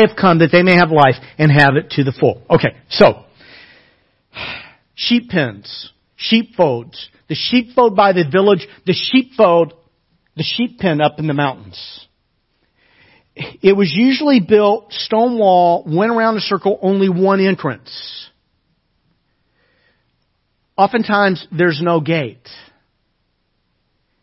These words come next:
And so what the shepherd does is he lies down. He lies down in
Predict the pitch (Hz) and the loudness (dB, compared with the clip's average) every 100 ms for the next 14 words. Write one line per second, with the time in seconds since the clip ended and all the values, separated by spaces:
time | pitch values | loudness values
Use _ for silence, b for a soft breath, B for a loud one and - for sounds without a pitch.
0 | _ _ _ - 143 - 170 160 156 135 | _ _ _ -16 -12 -4 -2 -2 -4 -6
1 | - 202 - 196 156 180 151 120 107 123 | -6 -4 -4 -6 -6 -6 -6 -8 -12 -20
2 | - - - _ _ _ - 135 143 135 | -20 -20 -20 _ _ _ -14 -10 -8 -6
3 | 135 143 143 127 131 123 101 87 _ _ | -4 -4 -6 -8 -12 -12 -14 -20 _ _
4 | _ _ _ _ _ _ _ _ _ _ | _ _ _ _ _ _ _ _ _ _
5 | _ _ _ 151 139 151 170 185 156 175 | _ _ _ -6 -2 2 2 0 -2 -4
6 | 143 127 127 123 160 160 160 | -2 -4 -8 -6 -4 -2 -4